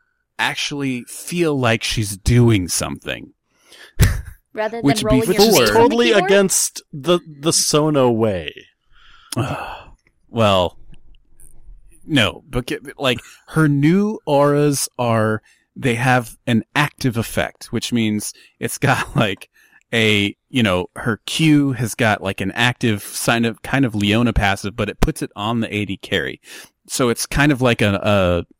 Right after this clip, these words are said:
Speaker 1: a, a, a Nami buff. It, it's more of a buff. The W, the heal, gives you an active shield, which is super awesome. I mean, come on, Eric. You gotta at least give it that.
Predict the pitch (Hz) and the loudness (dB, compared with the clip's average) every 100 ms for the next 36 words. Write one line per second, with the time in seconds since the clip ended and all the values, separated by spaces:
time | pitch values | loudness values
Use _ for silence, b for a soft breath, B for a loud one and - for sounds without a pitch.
0 | _ 104 92 87 87 101 104 120 117 104 | _ -4 -4 -4 -4 0 2 4 2 2
1 | 101 101 104 127 143 165 202 196 - 269 | 0 0 -4 -8 -6 -2 0 0 0 -2
2 | - - - _ b b b b _ 127 | -2 -10 -18 _ b b b b _ -2
3 | 127 117 107 151 160 160 156 135 _ 117 | 2 2 2 0 2 2 0 -2 _ -8
4 | 113 - 170 165 160 143 139 139 123 139 | -6 -2 0 2 0 -2 -2 0 0 0
5 | 139 - 107 104 - 113 - - - - | 0 -2 -4 -4 -8 -8 -12 -16 -8 -4
6 | 101 76 52 - B B B B 123 - | -4 -6 -12 -16 B B B B -2 -2
7 | - - 147 135 - - - - 214 - | -8 -8 -6 -6 -6 -6 -6 -2 -2 0
8 | - 92 78 - - 80 127 151 151 - | -2 -4 -12 -14 -8 -2 2 4 2 -4
9 | _ _ - 156 104 76 71 65 - - | _ _ -6 -2 -2 -4 -10 -12 -16 -12
10 | - 113 147 131 104 104 - 101 87 - | -4 2 2 2 0 -2 -2 -6 -6 -6
11 | 67 - | -8 -10